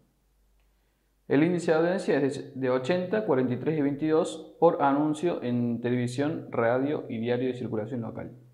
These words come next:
Nos pide que definamos las variables y formulemos un modelo que le permita al gerente maximizar la audiencia captada.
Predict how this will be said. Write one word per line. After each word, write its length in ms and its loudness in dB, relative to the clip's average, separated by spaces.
Nos 140 2
pide 240 4
que 100 2
definamos 420 2
las 100 2
variables 520 6
y 60 0
formulemos 640 2
un 80 2
modelo 400 2
que 380 -2
le 120 -2
permita 360 2
al 80 0
gerente 380 -2
maximizar 560 -2
la 100 0
audiencia 340 -2
captada. 480 -8